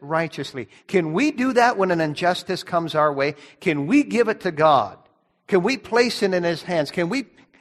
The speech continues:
hand it over to Him, basically? You know, Joseph's concern as I study his life was not to get out of trouble, not to tell his side of the story, but to submit to the will of God,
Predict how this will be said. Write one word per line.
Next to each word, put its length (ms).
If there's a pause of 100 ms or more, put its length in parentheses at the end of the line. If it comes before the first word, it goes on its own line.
hand 320
it 80
over 300
to 160
Him, 240
basically? 880 (640)
You 100
know, 140
Joseph's 560
concern 500
as 140
I 140
study 320
his 160
life 280
was 140
not 240
to 80
get 180
out 160
of 100
trouble, 540 (340)
not 260
to 60
tell 260
his 100
side 340
of 80
the 80
story, 520 (420)
but 180
to 140
submit 760
to 120
the 100
will 420
of 180
God, 280